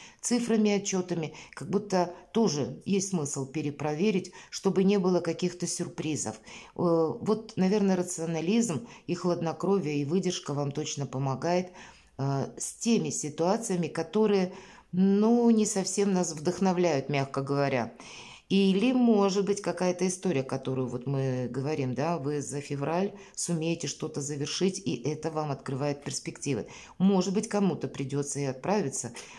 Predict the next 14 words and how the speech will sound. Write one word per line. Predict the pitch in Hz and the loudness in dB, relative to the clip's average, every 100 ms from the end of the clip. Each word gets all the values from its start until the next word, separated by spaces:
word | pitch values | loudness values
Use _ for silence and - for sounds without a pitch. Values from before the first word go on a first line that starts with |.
| - - | -20 -8
м, | 151 151 151 - | -4 -2 -4 -4
и | 156 151 156 175 214 214 190 | -4 -2 -2 0 2 0 0
где-то | 151 180 180 175 | 0 0 0 -4
столкнуться | 170 165 165 156 180 170 147 | -4 -4 -4 0 -2 -2 -4
с | 143 | -6
человеком | 147 143 139 135 180 202 196 190 - - - | -4 -2 -2 0 0 0 0 0 -2 -10 -4
или | 160 147 | -2 -2
с | - | -4
людьми, | 147 143 151 175 185 - - - | -6 -4 -2 0 -2 -6 -16 -10
которые | 160 190 196 190 | -4 0 2 4
наделены | 175 175 165 170 170 | 2 0 -2 -2 -2
властью. | 160 170 143 - 123 - - - | -2 -2 -4 -6 -8 -8 -18 -2
Но | 185 208 208 | 2 4 4
здесь | 196 208 196 | 2 0 -2